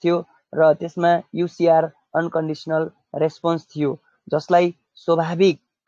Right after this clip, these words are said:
घन्टी बज्दाखेरि कान ठाडो पर्नु स्वाभाविक क्रिया हो र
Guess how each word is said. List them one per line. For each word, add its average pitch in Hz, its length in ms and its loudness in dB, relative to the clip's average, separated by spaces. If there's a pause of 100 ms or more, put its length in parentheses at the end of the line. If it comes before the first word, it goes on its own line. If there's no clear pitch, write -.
(260)
घन्टी 156 300 -4
बज्दाखेरि 160 600 0
कान 170 340 -4
ठाडो 147 260 0
पर्नु 156 400 0 (240)
स्वाभाविक 165 440 0
क्रिया 160 320 0
हो 165 300 2 (220)
र 156 140 4